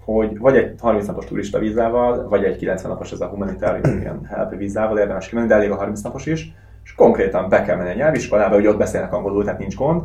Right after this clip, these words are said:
Speaker 1: és meg kell mondani, hogy így meg így hívnak, szeretnék egy fél évre Oroszországba jönni, légy szíves, adjatok egy csoportot, vagy több csoportot. Én pontosan ezt csináltam, két helyre mentem be, mind a kettőre másnap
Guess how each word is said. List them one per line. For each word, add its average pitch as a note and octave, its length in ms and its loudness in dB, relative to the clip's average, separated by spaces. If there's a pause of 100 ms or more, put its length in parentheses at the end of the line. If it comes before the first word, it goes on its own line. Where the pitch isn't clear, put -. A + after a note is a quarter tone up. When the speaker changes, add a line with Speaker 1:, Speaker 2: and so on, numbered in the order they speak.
(160)
Speaker 1:
és - 80 -16
meg A2+ 140 0
kell - 140 2
mondani, B2 260 2
hogy G2+ 160 -4
így G2+ 100 -4
meg F#2 180 -2
így F#2 140 -10
hívnak, C3 460 0 (240)
szeretnék - 400 4
egy - 100 -8
fél F#2+ 120 -4
évre - 160 -2
Oroszországba C3 540 2
jönni, F#2+ 240 0
légy F#2 140 -6 (140)
szíves, - 60 -6
adjatok F2+ 400 -4
egy E2 120 -10
csoportot, - 640 -6
vagy F#2+ 120 -8
több - 140 -6
csoportot. B2 480 -4
Én A#2+ 200 0
pontosan A2+ 400 0
ezt - 140 -6
csináltam, C3 540 0 (140)
két G#2 220 2
helyre G2+ 160 0
mentem F#2 260 -6
be, A2 100 2
mind G#2+ 160 2
a G2+ 60 -2
kettőre G#2+ 340 -2
másnap F#2 420 -4